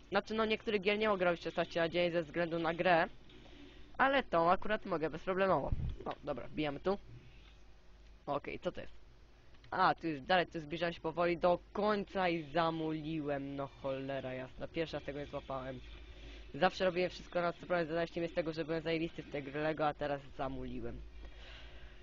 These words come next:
No cóż, tam będzie jeszcze jeden droid, o ile pamiętam. No, szczery cwaniaczku. A jeszcze od droidów możemy oczywiście odbijać naszym mieczem świetnym, czyli lightsaber. Bijacz. Okej, teraz biorę tutaj cały chyba mini kit. No, jak nie zbiorę całego super zesta-,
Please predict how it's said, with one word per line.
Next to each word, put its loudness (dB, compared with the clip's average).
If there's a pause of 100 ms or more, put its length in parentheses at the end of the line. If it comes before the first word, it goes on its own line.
No 4
cóż, -6
tam 4
będzie 4
jeszcze 2
jeden 4
droid, 6
o 6
ile 2
pamiętam. 0 (160)
No, 4
szczery -2
cwaniaczku. -4 (260)
A 8
jeszcze 4
od 4
droidów 2
możemy 2
oczywiście 0
odbijać -2
naszym -8
mieczem -4
świetnym, -4
czyli -4
lightsaber. -6 (560)
Bijacz. -10 (1300)
Okej, 0
teraz -2
biorę -2
tutaj -10
cały -6
chyba -4
mini -6
kit. -10 (160)
No, -2
jak -2
nie -6
zbiorę -2
całego -2
super -8
zesta-, -6